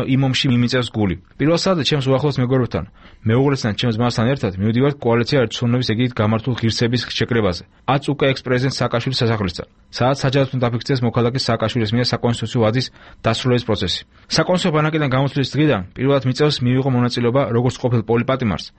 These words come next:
ასეთ ხალხმრავალ საპროტესტო აქციაზე. თანაც ძალიან მაინტერესებს მიშას ბუნაკი, როგორ გამოიყურება ორ ათას თორმეტი წლის პირველ ოქტომბრის შემდეგ. მიტინგზე დიდი ხალხმრავლობა. მე მიამაყება, რომ არ ქართველი. ხალხი მცნობს და მე, მე სიყვარულება. თითქმის ყველა მოდის ჩემთან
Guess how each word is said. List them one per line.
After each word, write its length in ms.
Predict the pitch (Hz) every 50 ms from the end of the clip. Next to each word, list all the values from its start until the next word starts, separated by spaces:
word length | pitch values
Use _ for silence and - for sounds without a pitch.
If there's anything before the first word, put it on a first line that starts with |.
| _ _ - -
ასეთ 320 | - - 110 120 151 135 -
ხალხმრავალ 420 | - - 123 117 - 131 131 131
საპროტესტო 440 | - 123 110 120 120 117 117 - 113
აქციაზე. 420 | 101 - - - 107 87 78 - - - - _ _ _ _ - -
თანაც 220 | - 135 156 165 135
ძალიან 240 | 143 143 151 147 139
მაინტერესებს 480 | 143 143 147 139 120 - 101 85 82 -
მიშას 320 | 98 110 113 - 139 135 127
ბუნაკი, 440 | - - 123 120 123 120 110 98 104
როგორ 160 | 101 107 120 107
გამოიყურება 540 | 117 113 107 113 113 113 135 131 123 113
ორ 200 | 101 92 98 113
ათას 200 | 120 117 - 123
თორმეტი 260 | - 120 117 113 113 123
წლის 140 | 131 123
პირველ 180 | - 117 113 110
ოქტომბრის 320 | 104 101 - 117 117 123 -
შემდეგ. 300 | - 107 95 87 73 - - _ _ - - -
მიტინგზე 380 | 143 143 151 170 196 175 175 143
დიდი 300 | 123 139 147 143 147 143 -
ხალხმრავლობა. 680 | - - 147 143 131 - 151 139 135 131 113 101 92 - - - _ _ _
მე 140 | - 135 151
მიამაყება, 480 | 165 170 170 170 175 160 151 151 143 131
რომ 140 | 110 104 110
არ 100 | 117 123 120
ქართველი. 460 | - 127 120 117 - 117 95 80 71 - _ _ _ _ _ _ _ -
ხალხი 280 | - - 147 147 -
მცნობს 320 | 156 - - 156 147 139 -
და 100 | - 160
მე, 140 | 151 135
მე 160 | 135 135 131 131
სიყვარულება. 600 | 127 - 151 135 127 123 123 113 101 90 - - - - - - - - - - - -
თითქმის 280 | - - 156 165 190 175
ყველა 240 | - - 139 151 147
მოდის 240 | 143 143 160 160 -
ჩემთან 360 | - 139 117 104 - 87